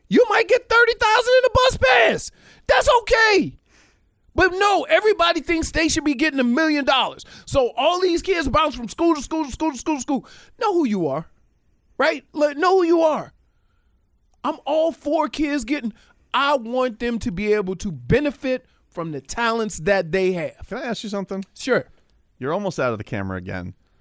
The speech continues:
Speaker 2: How come when you yell at these things, you're lecturing Stunt and Steve and not me?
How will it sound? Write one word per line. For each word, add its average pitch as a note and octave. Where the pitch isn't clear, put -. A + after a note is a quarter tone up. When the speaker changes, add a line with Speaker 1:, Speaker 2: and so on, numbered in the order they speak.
Speaker 2:
How A3+
come C4+
when A3+
you E3
yell C3+
at G#2+
these G2+
things, G2
you're G2+
lecturing G#2+
Stunt F#2+
and F2+
Steve F2+
and D#2+
not F#2
me? F2+